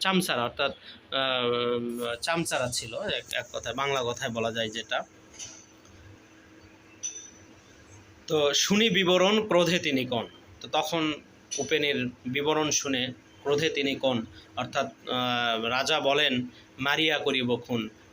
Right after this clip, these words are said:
বাবু বলে, "যত পারিষদ দলে বলে তার শতগুণ।" অর্থাৎ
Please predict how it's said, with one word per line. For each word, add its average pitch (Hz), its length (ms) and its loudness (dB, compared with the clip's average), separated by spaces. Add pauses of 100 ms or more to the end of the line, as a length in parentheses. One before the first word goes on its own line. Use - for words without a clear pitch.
(120)
বাবু 139 320 2
বলে, 135 260 4
"যত 127 220 0 (100)
পারিষদ 127 580 0 (340)
দলে 123 280 2
বলে 120 260 0
তার 120 260 -2
শতগুণ।" 110 440 -2
অর্থাৎ 139 320 -2